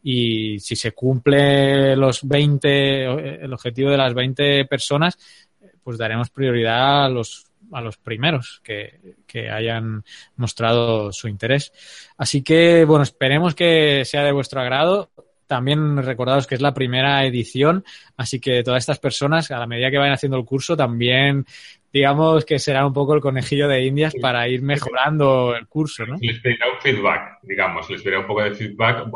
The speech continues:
Speaker 2: a paciencia, comprensión y feedback, porque la, la idea es ir mejorando y
Speaker 1: Sí, bueno, el curso
Speaker 2: mejorando.
Speaker 1: ya es, en forma beta, pues lo han hecho dos, tres personas ya, eh, externas a los,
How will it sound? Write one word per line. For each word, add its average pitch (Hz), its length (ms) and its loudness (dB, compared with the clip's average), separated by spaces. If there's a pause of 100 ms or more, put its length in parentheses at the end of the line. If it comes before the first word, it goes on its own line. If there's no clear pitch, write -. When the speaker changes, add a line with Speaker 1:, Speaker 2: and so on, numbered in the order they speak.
Speaker 2:
a 110 140 -4
paciencia, 123 500 2
comprensión 117 680 2
y 123 100 0
feedback, 117 540 -2
porque 95 240 -2
la, 90 320 2
la 87 140 0
idea 92 220 0
es 90 180 -4
ir 92 140 -4
mejorando 92 500 -4
y 85 260 -8
Speaker 1:
Sí, - 280 -14 (120)
bueno, 123 200 -4
el 117 80 -6
curso 135 240 -2
Speaker 2:
mejorando. 151 320 4
Speaker 1:
ya - 20 2
es, 127 220 -6 (400)
en 135 200 -8
forma 139 380 0
beta, 143 400 2
pues 113 300 -10
lo 127 120 -8
han 127 120 -4
hecho 123 520 -6
dos, 127 460 -4
tres 127 200 -8
personas 127 500 -2
ya, 135 720 -2
eh, 120 80 -10
externas 120 520 -2
a 110 80 0
los, 107 380 -8